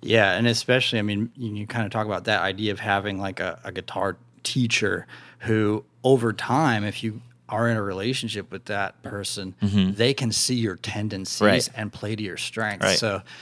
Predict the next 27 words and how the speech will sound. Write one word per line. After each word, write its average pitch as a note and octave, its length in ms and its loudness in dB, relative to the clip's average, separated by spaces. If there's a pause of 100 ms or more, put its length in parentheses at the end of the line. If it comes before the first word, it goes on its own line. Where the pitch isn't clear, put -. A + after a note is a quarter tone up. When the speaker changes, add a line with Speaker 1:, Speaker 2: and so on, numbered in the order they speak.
(240)
Speaker 1:
you A2+ 120 0
know, G2+ 340 0 (100)
that, A#2 520 2 (140)
those E3 180 4
are C#3+ 40 -2
the A2 100 0
best - 420 -2
sce-, G#2+ 80 -8 (200)
scenarios F#2+ 680 -4
Speaker 2:
Mm-hmm. F#2+ 220 2
Speaker 1:
where A2+ 160 4
I G#2 100 2
get A2+ 200 -2
to G#2 140 -6 (340)
observe G#2+ 560 -4
somebody A#2+ 360 2
Speaker 2:
Right. F#2+ 240 6 (300)
Speaker 1:
and A2+ 200 -2
see - 240 -2
them G#2+ 200 -4
try G2 420 -2
different G#2 340 -4
Speaker 2:
Yeah. - 40 -10
Speaker 1:
solutions G2 840 2 (640)
and, G2+ 380 -2 (260)
you A2 120 -2
know, F#2+ 180 -6